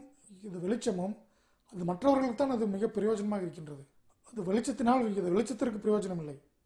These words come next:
அதே மாதிரி உப்பினால் உப்பிற்கே பிரயோஜனம் இல்லை. ஆனால் இது, இது ரெண்டுமே மற்றவர்களுக்கு தான் மி-, அது மிகவும் பிரயோஜனமாக இருக்கின்றன. இது ரெண்டு காரியங்கள் இல்லாமல் ஒரு, ஒரு மனிதனால் வாழ முடியாது,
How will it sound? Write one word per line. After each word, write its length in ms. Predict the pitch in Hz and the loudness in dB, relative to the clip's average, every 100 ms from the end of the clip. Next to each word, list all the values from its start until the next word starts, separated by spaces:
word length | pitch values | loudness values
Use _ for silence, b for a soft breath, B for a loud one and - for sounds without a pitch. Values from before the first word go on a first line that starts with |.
| _ _ 185 | _ _ -2
அதே 140 | 226 | 2
மாதிரி 160 | 233 220 | 4 2
உப்பினால் 420 | 190 262 254 226 | 0 2 4 4
உப்பிற்கே 380 | 202 277 214 254 | 2 -2 0 0
பிரயோஜனம் 400 | 226 214 190 175 | 0 -2 -4 -10
இல்லை. 180 | 151 143 - _ _ _ _ - - - | -14 -18 -20 _ _ _ _ -20 -20 -6
ஆனால் 500 | 214 185 208 247 220 | -2 2 2 0 -2
இது, 100 | 196 | -2
இது 240 | 180 190 | 0 -2
ரெண்டுமே 340 | 233 285 220 190 - - - _ _ _ _ | 0 -2 -2 -6 -12 -20 -20 _ _ _ _
மற்றவர்களுக்கு 520 | 165 185 277 269 240 | -8 2 4 2 2
தான் 120 | 294 233 | 0 2
மி-, 260 | 202 190 185 175 170 b b b b - | 0 -2 -4 -4 -6 b b b b -8
அது 100 | 170 | -2
மிகவும் 300 | 208 269 226 | 2 2 4
பிரயோஜனமாக 420 | 226 214 202 196 | 2 2 2 0
இருக்கின்றன. 460 | 160 160 143 135 139 - - _ _ - - - - - - - | -2 -8 -10 -14 -16 -20 -20 _ _ -20 -18 -12 -12 -12 -14 -4
இது 160 | 190 | 0
ரெண்டு 180 | 180 220 | 2 0
காரியங்கள் 380 | 226 254 269 240 | 6 6 6 2
இல்லாமல் 340 | 226 240 247 | 2 2 4
ஒரு, 200 | 226 202 | 2 2
ஒரு 120 | 190 175 | -2 -4
மனிதனால் 360 | 185 220 226 | -2 -2 -2
வாழ 280 | 180 196 202 | -2 -4 -6
முடியாது, 340 | 190 170 165 | -8 -12 -14